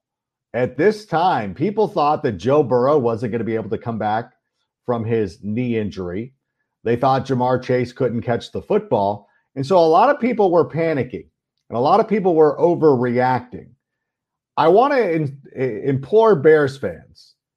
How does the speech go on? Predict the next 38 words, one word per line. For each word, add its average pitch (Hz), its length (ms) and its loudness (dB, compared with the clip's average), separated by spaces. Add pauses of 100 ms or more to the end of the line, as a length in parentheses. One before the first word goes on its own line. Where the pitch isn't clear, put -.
(120)
to 170 120 2
not 208 440 2
do 185 240 4
that 120 400 -2
with 143 280 2
this 131 220 -2
offense. - 760 -4 (520)
It's 170 240 0
going 185 400 4
to 202 80 6
take 170 300 0
some 135 240 -4
time. 139 400 -6 (580)
There 135 180 0
are 156 100 4
gonna 156 260 -2
be 180 160 2
plays 147 480 -2
that 135 240 -2
look 127 240 2
awful. 110 440 -4
There 107 200 -2
are 131 80 -2
gonna 143 200 -2
be 151 140 -2
times 135 400 -6
where 131 140 -2
the 135 100 0
defense 120 560 -6
dominates. 135 680 -4
And 131 200 -4
be-, 143 260 -2
to 139 60 -8
be 143 140 0
perfectly 165 480 0
truthful 190 420 -2
with 98 200 -4
you, 95 200 -8